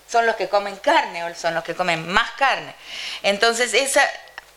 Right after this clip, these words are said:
es una violencia material, no nombrada en ninguna de las leyes que conozco, por lo menos, pero es también una violencia simbólica, es una manera de clasificar valor, es una manera de atribu-, de atribuir valor diferencial a las personas por género. Entonces, nombrar.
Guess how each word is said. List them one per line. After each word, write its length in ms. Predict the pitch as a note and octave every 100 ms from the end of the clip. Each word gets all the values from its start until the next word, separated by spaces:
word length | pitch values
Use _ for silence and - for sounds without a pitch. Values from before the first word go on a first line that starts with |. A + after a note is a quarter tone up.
| -
es 220 | C4+ C4+
una 140 | A#3
violencia 340 | G#3 F#3+ F#3+ G3
material, 640 | F#3+ F#3+ A3+ D#4 C#4+ D4 B3+
no 220 | D4 F4+
nombrada 640 | D#4+ C4 C4 B3 G3+ G3+
en 60 | G3
ninguna 260 | G3+ A3
de 60 | G#3
las 100 | F#3+
leyes 260 | G3 G#3
que 120 | - -
conozco, 500 | G#3+ C4+ D4+ - G#3+
por 140 | G3+
lo 80 | G#3+
menos, 280 | A#3 A3+ - - - - -
pero 100 | -
es 120 | G#4
también 260 | D#4+ C#4+ E4
una 140 | D#4
violencia 360 | G#3+ F#3+ F#3+ F#3
simbólica, 600 | - F#3 E3 D#3+ D#3 -
es 140 | F#3 A3
una 180 | G#3+
manera 480 | A3 A3 A3+ C#4 D#4
de 100 | C#4+
clasificar 640 | - G#3+ G#3+ G3+ - A3
valor, 420 | G3+ G#3 D4 A3 F3+ - -
es 160 | F#3 G3+
una 180 | A3 G#3
manera 460 | G#3 G#3 A#3 C#4
de 100 | A#3+
atribu-, 400 | A3 G3+ F#3+ F3+
de 200 | F3+ F3 F3+
atribuir 420 | F#3 F3+ G#3 A#3
valor 380 | G#3+ G3+ A3 A3
diferencial 580 | A#3+ A#3 G3+ - G#3
a 40 | G#3
las 100 | G3+
personas 480 | D#3 - F3+ F#3+ F#3
por 180 | F3
género. 300 | E3 G3 D3+ D3 -
Entonces, 260 | C4 C4+
nombrar. 580 | C#4 C#4+ B3+ G#3+ D#3 B2+